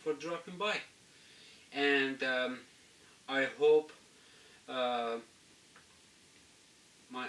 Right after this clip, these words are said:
ideas will be interesting for you. Subscribe to me, or as well as my YouTube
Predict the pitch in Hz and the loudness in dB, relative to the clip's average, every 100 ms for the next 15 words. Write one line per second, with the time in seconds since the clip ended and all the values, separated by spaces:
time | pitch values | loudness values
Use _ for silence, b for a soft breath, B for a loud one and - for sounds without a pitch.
0 | 123 120 123 127 - 127 220 - - 165 | -6 -6 -6 -8 -8 -10 -10 -12 -10 -12
1 | 180 - 190 - - 180 - 175 165 165 | -12 -12 -8 -8 -8 -14 -12 -10 -8 -6
2 | 160 160 151 - - - - 151 160 - | -6 -6 -10 -12 -10 -6 -6 -6 -8 -10
3 | 160 156 156 156 B B B B B B | -8 -6 -6 -8 B B B B B B
4 | B 113 - 113 - 220 - - - - | B -4 0 2 0 -4 -14 -20 -20 -12
5 | 262 254 240 226 - - - 220 - - | -8 -6 -4 -4 -4 -4 -6 -10 -8 -8
6 | 101 98 95 143 151 - 127 127 | -8 -12 -10 -6 -6 -6 -8 -8